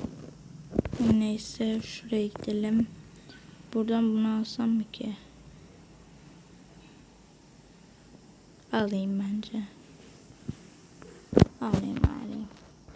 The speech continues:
Şöyle gösteriyorum arkadaşlar. Çantam mük bu arada. <laughs> Onu da oraya koymuşum da her neyse. Bir dakika ya.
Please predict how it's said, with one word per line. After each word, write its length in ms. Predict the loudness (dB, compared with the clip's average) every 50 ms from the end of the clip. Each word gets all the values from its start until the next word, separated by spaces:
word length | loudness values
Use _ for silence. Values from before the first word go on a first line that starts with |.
| -16 -16 -18 -18 -20 -20 -20 -20 -20 -20 -20 -20 -20 -20 -16 -6 -4 -4 -4 -4 -6 -12 -10 -6 -4
Şöyle 260 | -2 -2 -2 -2 -4
gösteriyorum 880 | -4 -6 -8 -8 -10 -8 -6 -4 -4 -4 -4 -4 -6 -6 -6 -6 -6
arkadaşlar. 640 | -8 -8 -10 -10 -10 -10 -8 -8 -10 -10 -12 -16 -14 -14 -16 -18 -20 -20 -18 -18 -18 -16 -18 -20 -20 -18 -18 -16 -14 -14 -14 -12 -10 -8
Çantam 500 | -4 -2 0 0 -2 -2 -2 -2 0 0
mük 320 | 2 0 0 -2 -4 -10 -10 -6
bu 60 | -4
arada. 380 | -4 -4 -4 -6 -6 -6 -6 -8 -8 -8 -10 -14 -14 -16 -20 -18 -8 -2 0 0 2
<laughs> 800 | 0 -2 -6 -8 -6 0 2 4 6 6 6 6 4 -4 -2 0
Onu 260 | 0 2 4 4 4
da 40 | 2
oraya 340 | 2 2 4 4 2 2 0
koymuşum 560 | -2 -2 0 0 -2 -2 -2 0 0 2 2
da 40 | 0
her 200 | 0 0 0 0
neyse. 600 | 0 0 0 -2 -4 -6 -8 -10 -8 -6 -6 -6 -8 -10 -18 -18 -18 -18 -18 -18 -18 -16 -16 -16 -14 -14 -12 -12 -12 -12 -12 -12 -14 -14 -14 -14 -14 -14 -14 -14 -14 -14 -16 -16 -18 -18 -18 -18 -18 -16 -18 -18 -18 -18 -18 -18 -18 -18 -20 -20 -20 -20 -18 -16 -8
Bir 60 | -4
dakika 300 | -4 -4 -4 -4 -4 -4
ya. 380 | -2 -2 -2 -2 -2 -2 -2